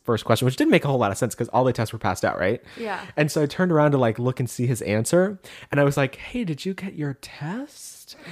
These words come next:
Speaker 1: And I saw the first answer, and the teacher looked at me and she goes, "Spencer, uh-uh." And she came and she grabbed my test, and I had to sit by her desk the whole rest of the class.
Speaker 2: Oh, that's funny.
Speaker 1: Yeah.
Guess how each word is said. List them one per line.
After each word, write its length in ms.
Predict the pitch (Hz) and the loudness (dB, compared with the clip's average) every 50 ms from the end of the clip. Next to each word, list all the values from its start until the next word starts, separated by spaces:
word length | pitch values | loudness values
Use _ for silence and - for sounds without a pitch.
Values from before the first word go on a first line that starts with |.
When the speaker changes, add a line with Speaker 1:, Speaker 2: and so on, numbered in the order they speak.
| - - - - - | -16 -14 -12 -4 2
Speaker 1:
And 140 | 151 - - | 6 6 8
I 100 | 156 147 | 8 6
saw 220 | - - 147 143 | 6 4 4 4
the 60 | 147 | 4
first 180 | 143 160 - - | 2 0 0 0
answer, 180 | 127 120 143 | 0 2 4
and 80 | 135 139 | 4 4
the 40 | 143 | 4
teacher 300 | 139 - 165 165 - 180 160 | 2 2 2 2 4 4 4
looked 160 | 147 143 160 | 4 4 2
at 40 | 147 | 0
me 40 | 139 | 0
and 60 | 131 | 2
she 80 | - 127 | 2 2
goes, 180 | 117 110 - - - - - - _ | 2 2 0 -4 -18 -20 -20 -20 _
"Spencer, 960 | - - - - - - - _ - 165 277 320 - - - 143 113 95 - _ _ - | -10 -8 -6 -6 -8 -10 -8 _ 2 4 4 4 4 4 2 2 2 0 -4 _ _ 6
uh-uh." 840 | 165 247 330 466 - - - - 113 131 185 233 208 156 110 87 - - _ _ _ - | 8 8 8 8 6 2 0 2 4 6 6 6 6 4 2 0 -4 -12 _ _ _ 8
And 180 | 202 202 196 | 8 8 8
she 180 | - - 220 214 | 8 4 2 2
came 260 | 180 - 196 196 185 196 | 4 4 4 6 6 6
and 80 | 202 | 6
she 140 | 185 - 208 | 4 4 0
grabbed 300 | 151 156 151 139 139 143 | 2 4 6 6 6 8
my 100 | 156 147 | 6 4
test, 280 | 135 - 147 131 - - | 4 4 2 2 2 2
and 60 | 135 | 2
I 40 | 123 | 4
had 120 | 147 131 | 4 4
to 60 | 120 | 2
sit 220 | - - - 117 95 | 2 0 0 0 2
by 120 | 110 107 | 2 2
her 120 | 117 113 | 2 2
desk 220 | 104 101 101 98 - | 2 2 0 0 -2
the 60 | 107 | -4
whole 120 | 107 104 | -4 -4
rest 160 | 95 92 - - | -4 -6 -8 -10
of 40 | |
the 60 | - 85 | -14 -12
class. 320 | - 57 - 113 - - _ _ _ _ _ - | -12 -12 -14 -14 -16 -20 _ _ _ _ _ -14
Speaker 2:
Oh, 120 | 220 226 | -12 -10
that's 240 | 202 196 185 185 - | -10 -10 -12 -12 -14
funny. 240 | - - 185 180 180 | -16 -14 -14 -12 -12
Speaker 1:
Yeah. 100 | 180 | -12